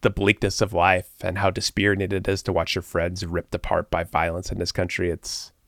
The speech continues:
and yeah, you're right, like, how that extends to yourself and the preciousness of life.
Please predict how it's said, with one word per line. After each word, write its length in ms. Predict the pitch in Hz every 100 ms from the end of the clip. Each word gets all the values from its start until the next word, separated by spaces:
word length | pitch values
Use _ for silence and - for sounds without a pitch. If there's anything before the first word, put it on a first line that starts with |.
| _ _ _ _
and 140 | 95 87
yeah, 140 | 98
you're 180 | 95 98
right, 320 | 95 117 107 -
like, 160 | 87
how 200 | - 90
that 160 | 92 92
extends 400 | - - 85 -
to 80 | 92
yourself 560 | 92 - 95 98 90
and 260 | 85 78 92 - _ _ _ -
the 80 | 98
preciousness 720 | - - 95 - 101 95 -
of 100 | 98
life. 480 | 87 95 92 -